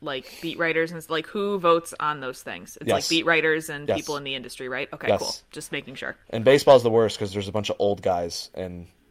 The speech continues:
Speaker 2: blah, blah, blah, blah, blah.
Speaker 1: Yeah.
Speaker 2: So that's just, that's just nuts. But the point I'm trying to make is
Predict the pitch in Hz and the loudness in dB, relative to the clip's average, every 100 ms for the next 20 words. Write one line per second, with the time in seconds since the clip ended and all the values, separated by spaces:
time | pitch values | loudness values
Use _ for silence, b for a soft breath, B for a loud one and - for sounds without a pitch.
0 | _ _ - 101 90 92 87 87 87 82 | _ _ 2 2 2 -6 -4 -4 -2 -4
1 | b b b b _ - 135 135 135 135 | b b b b _ -16 -12 -10 -8 -10
2 | 135 - - - 110 98 95 - _ _ | -10 -12 -4 4 6 6 2 -4 _ _
3 | _ _ _ _ - - _ - 127 - | _ _ _ _ -20 -20 _ 2 2 2
4 | 113 - - 120 - 104 - 107 90 - | -8 -6 0 0 -2 -10 -12 -8 -8 -6
5 | - 143 B B - - 214 190 170 160 | 4 4 B B -4 6 6 6 6 4
6 | 139 131 123 107 | 4 2 -2 -4